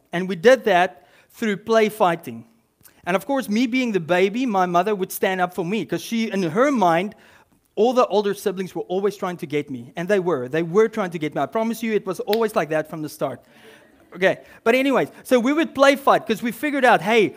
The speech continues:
mom is taking this very seriously. She, she thinks we're actually fighting." And then I would run to her crying, "Ah,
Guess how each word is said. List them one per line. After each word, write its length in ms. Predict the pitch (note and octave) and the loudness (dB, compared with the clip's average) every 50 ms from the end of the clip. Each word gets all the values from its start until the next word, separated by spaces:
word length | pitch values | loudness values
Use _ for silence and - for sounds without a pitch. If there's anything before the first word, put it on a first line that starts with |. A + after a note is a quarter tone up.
| - - - | -8 -10 -4
mom 260 | E3 F3+ G3+ A#3+ C4 | 0 2 2 2 2
is 100 | B3 - | 0 0
taking 280 | - C4 A3+ G#3 A#3 G#3 | -2 -2 0 -2 -2 -4
this 120 | G3 D#3 | -4 -4
very 220 | D3+ F3 F#3+ A3 | -2 -2 -2 -2
seriously. 500 | - - - G#3 F#3+ F#3+ F3 F#3 - C3+ | -4 -2 0 0 2 0 0 -2 -6 -12
She, 300 | C3 - - F#3+ F#3+ F3+ | -12 -12 -12 -14 -14 -14
she 260 | E3 - - - A#3+ B3 | -14 -12 -8 -8 -8 -6
thinks 280 | A#3 C#4+ B3 A3+ E3+ | -4 -4 -6 -4 -2
we're 160 | G3+ F#3 - - | -4 -4 -2 -2
actually 380 | G3+ G#3+ A3 - - A#3 G3+ | -4 -4 -4 -4 -8 -8 -8
fighting." 580 | - - - G3+ G3 G3 G3 A#3 A3+ A3 A3+ A3+ - - - - | -8 -6 -6 -6 -6 -6 -6 -6 -6 -6 -6 -8 -10 -16 -20 -8
And 160 | - D#3 D3+ D3+ | -6 -4 -2 0
then 280 | F#3 G#3 G#3 G#3 G#3 G#3 - - _ - | 0 0 0 -2 -4 -6 -12 -14 _ -2
I 140 | G3 A3+ | 0 0
would 160 | B3+ C4 A3 F3 | 0 0 -2 0
run 240 | F3 F#3+ G#3+ A#3 | 0 2 2 0
to 120 | G#3 - A3+ | 0 0 0
her 100 | G#3+ G#3+ | 0 0
crying, 420 | G#3 - - A#3+ G#3 A3 A#3+ B3 C#4+ | 0 2 0 2 2 0 -2 -2 -4
"Ah, 1040 | F#4 B4+ C5 C5 C5 B4+ B4 B4 B4 B4 B4 B4 A#4+ A#4 A4 G#4 G#4+ G4+ G4 F#4+ | -4 -2 -2 0 0 0 0 0 0 0 -2 -2 -4 -4 -6 -6 -6 -4 -6 -6